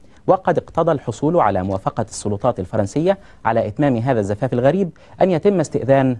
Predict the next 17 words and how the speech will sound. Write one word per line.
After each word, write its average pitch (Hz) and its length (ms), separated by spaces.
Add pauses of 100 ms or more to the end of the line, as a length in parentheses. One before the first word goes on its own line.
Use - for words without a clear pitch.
رئيس 113 320
الجمهورية. 110 560 (580)
جاك 143 180
شيراك 135 320 (160)
وافق 135 400
رغم 127 260
أن 104 160
القوانين 107 460
الفرنسية 131 580 (300)
لا 180 120
تبيح 170 320
الزواج 123 400
بمتوفى 117 680 (220)
إلا 160 160
في 135 140
حالات 107 380 (320)
استثنائية. - 560